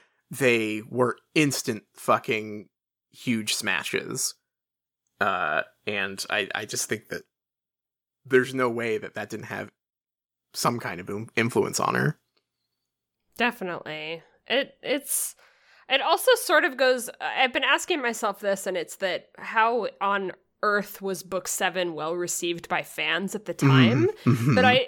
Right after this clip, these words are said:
Speaker 2: but I, it sort of goes a little ways to explaining that, I think,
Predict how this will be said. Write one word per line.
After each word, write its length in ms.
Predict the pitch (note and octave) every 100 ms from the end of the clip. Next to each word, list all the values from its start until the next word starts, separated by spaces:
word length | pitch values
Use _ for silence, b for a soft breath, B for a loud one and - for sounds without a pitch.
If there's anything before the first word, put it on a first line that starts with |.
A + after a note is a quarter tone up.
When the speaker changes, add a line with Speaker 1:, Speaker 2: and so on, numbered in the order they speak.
| -
Speaker 2:
but 180 | B3+ C#4
I, 160 | A#3+ A#3+
it 240 | - B3+ B3+
sort 400 | - - A4+ B4
of 80 | E4
goes 200 | B3 A3+
a 60 |
little 400 | G#3+ A3+ D#4+ E4+
ways 260 | B3 G#3+ G#3
to 120 | -
explaining 560 | G3 - - A3+ A#3+ A3+
that, 160 | G3+ F#3
I 100 | F#3
think, 400 | - G3+ F#3